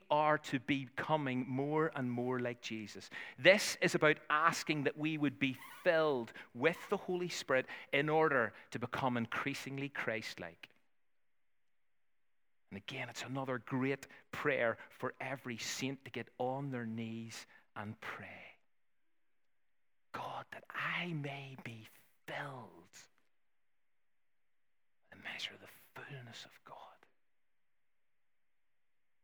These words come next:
Increasingly filled with the Holy Spirit. Paul is gonna go on to talk about the need to be filled with the Holy Spirit in Ephesians chapter five. We'll get there, post-summer. Filled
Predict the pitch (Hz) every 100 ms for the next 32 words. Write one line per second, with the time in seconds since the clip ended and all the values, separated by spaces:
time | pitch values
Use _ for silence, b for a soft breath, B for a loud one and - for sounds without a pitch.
0 | _ _ - 131 131 - - - - 165
1 | 165 - 156 156 127 123 - - 120 113
2 | 104 95 - 101 - 104 107 107 101 -
3 | B - 196 226 214 196 180 151 151 147
4 | 131 - 143 151 160 151 143 135 127 120
5 | 120 - - 143 139 123 110 B B 131
6 | - 117 120 117 - 120 117 110 120 117
7 | 113 - 110 - 104 - 107 107 110 107
8 | 110 - 67 60 - - 117 - 98 95
9 | 85 - _ _ _ _ _ _ _ _
10 | _ _ _ _ _ _ _ _ _ _
11 | _ _ _ _ _ - - - 165 135
12 | - -